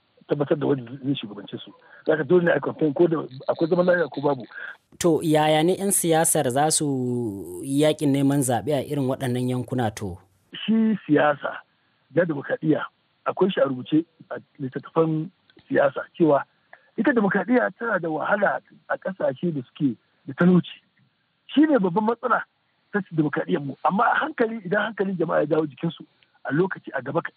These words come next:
Speaker 1: za a, za a yi siyasa ta aƙida, ta manufa, da kuma 'yanci. Amma yanzu yadda ke jama'an mu suna cikin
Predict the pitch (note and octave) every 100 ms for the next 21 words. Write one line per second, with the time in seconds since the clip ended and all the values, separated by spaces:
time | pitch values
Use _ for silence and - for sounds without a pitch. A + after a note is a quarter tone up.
0 | _ C#3 F3+ - - C#3+ G3 - - _
1 | E3 F3 - D3+ D#3+ D#3 C#3 _ _ _
2 | _ E3 D3+ - G3 F#3+ E3+ D#3+ _ _
3 | _ - E3+ F3+ F3 F3 - _ _ _
4 | - D#3+ F3 G3 G3+ - C3+ _ _ -
5 | F#3 C4+ D4 A3+ C4 B3+ G#3 G#3 D#3 F#3
6 | A#3+ A3+ F#3 E3 - _ - G#3+ D#3+ -
7 | F#3+